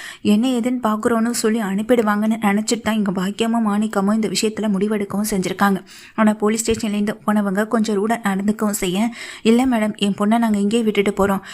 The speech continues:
எழுபது பவுன் நகைக்காக நாங்க இங்க வந்து நிக்கல. என் பொண்ணை இவங்க ஏத்துக்கிட்டு இந்த வீட்ல வாழ வச்சாலே போதும். அதுவும் இல்லாம எழுபது பவுன் நகையை எங்க மாப்பிள்ளை தானே எடுத்திருக்காரு,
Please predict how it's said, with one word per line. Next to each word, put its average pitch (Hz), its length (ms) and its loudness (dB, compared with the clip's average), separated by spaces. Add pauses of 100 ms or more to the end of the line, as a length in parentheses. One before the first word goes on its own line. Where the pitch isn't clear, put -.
(160)
எழுபது 208 380 4
பவுன் 202 240 2
நகைக்காக 240 420 2
நாங்க 226 260 0
இங்க 208 160 2
வந்து 208 180 2
நிக்கல. 196 400 2 (240)
என் 214 160 4
பொண்ணை 202 220 2
இவங்க 214 260 0
ஏத்துக்கிட்டு 220 460 0
இந்த 220 200 2
வீட்ல 220 300 2
வாழ 196 260 0
வச்சாலே 208 400 0
போதும். 202 280 2 (260)
அதுவும் 208 300 4
இல்லாம 220 320 2
எழுபது 202 300 2
பவுன் 202 240 0
நகையை 233 320 0
எங்க 196 200 0
மாப்பிள்ளை 220 300 2
தானே 233 260 0
எடுத்திருக்காரு, 208 540 0